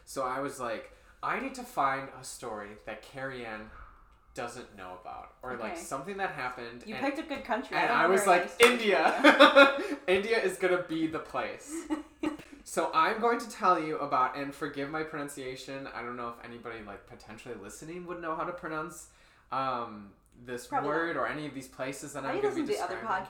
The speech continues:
Speaker 2: podcasts you listen to, no one knows how to pronounce anything.
Speaker 1: I guess that's really fair,
Speaker 2: <laughs> So don't,
Speaker 1: um,
Speaker 2: don't be self-conscious.
Speaker 1: which is
Speaker 2: I also
Speaker 1: really
Speaker 2: don't know how to
Speaker 1: sad.
Speaker 2: pronounce
Speaker 1: Um,
Speaker 2: anything.
Speaker 1: my goal in life is to live in India at some point for an extended period of
Speaker 2: Hey.
Speaker 1: time, so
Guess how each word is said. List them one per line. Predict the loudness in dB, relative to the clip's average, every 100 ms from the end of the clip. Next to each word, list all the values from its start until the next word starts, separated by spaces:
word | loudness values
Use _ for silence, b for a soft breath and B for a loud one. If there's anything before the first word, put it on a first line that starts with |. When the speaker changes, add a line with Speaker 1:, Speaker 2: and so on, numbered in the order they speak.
| -8
Speaker 2:
podcasts | -8
you | -10
listen | -10 -10
to, | -8
no | -6
one | -6
knows | -6
how | -10
to |
pronounce | -12 -14 -14
anything. | -20 -14 -12 -8
Speaker 1:
I | -6
guess | -6 -4
that's | -6 -6
really | -6 -6
fair, | -6 -4 -4 -4
Speaker 2:
<laughs> |
So | 0
don't, |
Speaker 1:
um, | 2 2 -2
Speaker 2:
don't | -4
be |
self-conscious. | -4 -6 -4 -6 -6
Speaker 1:
which | 0
is |
Speaker 2:
I | 2
also | 2
Speaker 1:
really | 0 -2
Speaker 2:
don't | -2
know |
how | -2
to |
Speaker 1:
sad. | -2 -4
Speaker 2:
pronounce | -8 -2
Speaker 1:
Um, | 0
Speaker 2:
anything. | 0 0
Speaker 1:
my | -2
goal | 0 0 2
in |
life | -2 -4 -8
is | -12
to | -12
live | -12 -12
in | -10
India | -12 -12 -10 -10
at | -10
some | -10 -12
point | -10 -10 -10
for | -12 -8
an | -4
extended | -2 -2 -2
period | -2 -4
of | -6
Speaker 2:
Hey. | -6
Speaker 1:
time, | -8 -10
so | -10 -8 -8